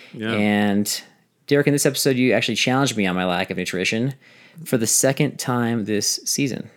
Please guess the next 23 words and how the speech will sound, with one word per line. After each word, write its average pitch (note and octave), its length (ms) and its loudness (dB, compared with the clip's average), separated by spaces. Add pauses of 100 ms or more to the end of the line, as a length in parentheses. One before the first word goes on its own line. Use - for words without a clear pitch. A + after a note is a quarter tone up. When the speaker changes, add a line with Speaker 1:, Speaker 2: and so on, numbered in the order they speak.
Speaker 1:
I E3 40 -10
did. D#3 260 -8 (340)
Your C#3 120 -6
lack C3 260 -4
of D3 60 -4
nutrition, A#2+ 680 -10
uh, G2+ 320 -10
came A2 160 -10
into G#2+ 120 -10
play G#2 220 -10
yet G2+ 140 -10
again. G2+ 300 -14 (840)
Speaker 2:
Okay. A2+ 300 -8
Speaker 1:
And, B2+ 420 4
Speaker 2:
Well, C3 180 4
I B2+ 60 2
think B2+ 80 2
I B2+ 40 4
Speaker 1:
uh, - 40 4
Speaker 2:
need C3+ 180 0
to G#2+ 460 -2
respond A2 520 -6
later. G1+ 320 -6